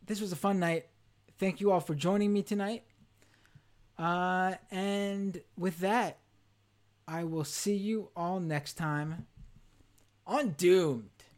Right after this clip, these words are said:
Oh, wait, I forgot to mention. I'll cut this, I'll cut that silence shorter in the podcast. I need to, I need to say this. It's my birthday on Sunday, August twenty-third. That's my birthday.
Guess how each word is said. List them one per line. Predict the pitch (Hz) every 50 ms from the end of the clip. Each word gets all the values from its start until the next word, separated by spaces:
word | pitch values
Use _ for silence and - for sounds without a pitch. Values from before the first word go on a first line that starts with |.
| _ _ - - - - - - _ _ - - _ _
Oh, | - 247 277 320
wait, | 330 285 170 - - - -
I | 214 247
forgot | - 277 277 269
to | - 240
mention. | 277 311 320 - - 147 107 - - _ _ _ _ _ _ _ -
I'll | 196 208
cut | 202 - 285 269 -
this, | 269 240 -
I'll | 262 220 208
cut | 208 - 294 - -
that | 262 240 -
silence | - - 220 240 247 233 208 -
shorter | - - 226 233 226
in | 214 196
the | 180
podcast. | - 190 196 202 202 202 - 120 117 117 -
I | 185 165
need | 196 277 254
to, | 220 180 156 156 165
I |
need | 190 233 254 208
to | 170
say | - 202 233 240
this. | 151 113 - - - - - - _ _ _ _ _ _ _ _ _ _ _ _ _ _ _ _ _ _ _ _ _ _ _ _ -
It's | 190 180 - -
my | 226 254 262 220
birthday | - 262 330 370 370 - 403 330 220
on | 170 151 139
Sunday, | - - 143 131 127 113 107 101 113 - _ _ _ _ _ _ _ _ _ _ -
August | - 180 180 208 208 247 240 -
twenty-third. | - 277 269 269 262 247 - 277 330 320 196 107 - - _ _ _ _
That's | - 151 156 - -
my | 202 208 220
birthday. | 190 240 320 330 - - 143 117 107